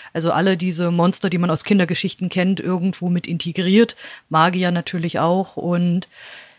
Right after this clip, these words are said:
ja, spinnen da im Hintergrund ihre Intrigen, gerade insbesondere bei Vampire,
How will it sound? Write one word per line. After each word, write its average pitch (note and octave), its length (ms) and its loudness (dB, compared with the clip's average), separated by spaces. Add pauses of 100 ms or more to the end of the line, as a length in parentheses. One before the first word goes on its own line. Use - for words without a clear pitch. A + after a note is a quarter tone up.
(160)
ja, C#3+ 220 2 (200)
spinnen F3 380 0
da E3 140 4
im E3 80 2
Hintergrund E3 720 0
ihre E3 200 0
Intrigen, F#3 500 2
gerade D#3+ 260 2
insbesondere D#3+ 540 -2
bei D3 180 -2
Vampire, D#3+ 640 0